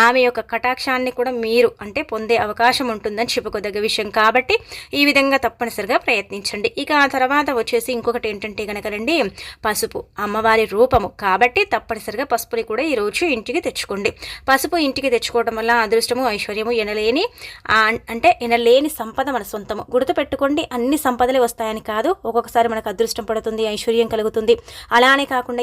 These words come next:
ఏంటంటే తరతరాల వరకు కూడండి సంపాదనను పెంచడానికి కూడా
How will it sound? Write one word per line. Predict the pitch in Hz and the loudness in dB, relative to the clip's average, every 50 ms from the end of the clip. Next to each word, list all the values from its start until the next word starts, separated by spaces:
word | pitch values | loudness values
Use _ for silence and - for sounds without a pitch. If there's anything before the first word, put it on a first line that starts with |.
| 240 233 | -2 -4
ఏంటంటే | 226 226 233 233 226 262 247 | -4 -6 -10 -8 -6 -6 -4
తరతరాల | 240 226 226 - 233 226 233 240 240 247 247 | -4 -4 -2 -2 0 2 4 4 6 6 4
వరకు | 240 233 233 - - - | 4 2 0 -2 -2 0
కూడండి | 226 226 220 214 214 220 226 226 226 - - - - - - - | 0 0 0 0 2 2 2 2 0 -6 -20 -20 -20 -8 0 0
సంపాదనను | 233 240 233 - 269 269 269 269 262 254 233 233 | 0 0 2 2 4 4 4 4 4 0 0 0
పెంచడానికి | 220 214 - 220 247 226 226 226 226 - | -2 -2 -2 -2 -2 0 -2 -2 -4 -2
కూడా | 233 247 | 0 2